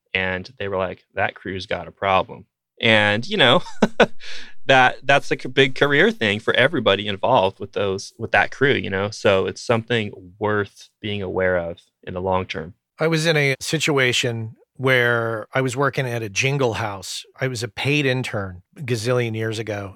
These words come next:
Speaker 2: And there was a, in an effort to avoid names, I'll just say there was a legendary recording engineer who worked on the session. And there was one of the guys who was directing the session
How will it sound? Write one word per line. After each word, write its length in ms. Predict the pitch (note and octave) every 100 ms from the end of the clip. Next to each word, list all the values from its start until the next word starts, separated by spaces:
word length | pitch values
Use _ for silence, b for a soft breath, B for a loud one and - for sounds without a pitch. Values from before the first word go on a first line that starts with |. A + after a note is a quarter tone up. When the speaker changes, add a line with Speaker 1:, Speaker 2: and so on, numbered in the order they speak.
| -
Speaker 2:
And 340 | C3 B2+ B2 B2
there 280 | C3+ C#3
was 320 | D3 C3+ A#2+ -
a, 420 | B2+ A#2 A2+ A2 G2+ G#2 _ -
in 140 | C3+
an 120 | B2+
effort 300 | D#3+ C#3+ C#3 A#2+
to 120 | C#3+
avoid 320 | A#2 B2 A#2+
names, 300 | A2+ A#2 G#2+
I'll 80 | A#2
just 180 | A2+ -
say 140 | B2
there 320 | G#2 A#2+ C#3
was 240 | C#3 B2 A2+ -
a 480 | A#2+ A2+ G#2+ G#2+ A#2 -
legendary 1120 | C3 E3+ G3+ F#3 F3 D3+ D3 C#3+ C3 B2 C3 _ _
recording 540 | B2+ B2+ C#3 D3 C#3 B2
engineer 640 | A2 A#2+ A2+ A2 G#2+ G#2 _ -
who 120 | C#3
worked 640 | B2+ B2+ C#3 B2 _ - - _ -
on 300 | C3 B2 A#2
the 60 |
session. 580 | G#2 - A#2 - G2+ G2 _ _ _
And 560 | C#3 B2+ B2 A#2+ A#2 - - _ _
there 300 | A#2+ C3+ C3+
was 280 | C3+ A#2 B2+
one 360 | - A#2 C3+
of 80 | C#3
the 80 | B2+
guys 760 | A2 B2 B2 B2 A#2+ A2 - - _ _ _ - C#3+
who 220 | C3+ C3+
was 160 | B2+ G#2+
directing 480 | B2 C3+ D3 D3+ B2
the 80 |
session 640 | G#2+ C3 A2+ - A#2 A2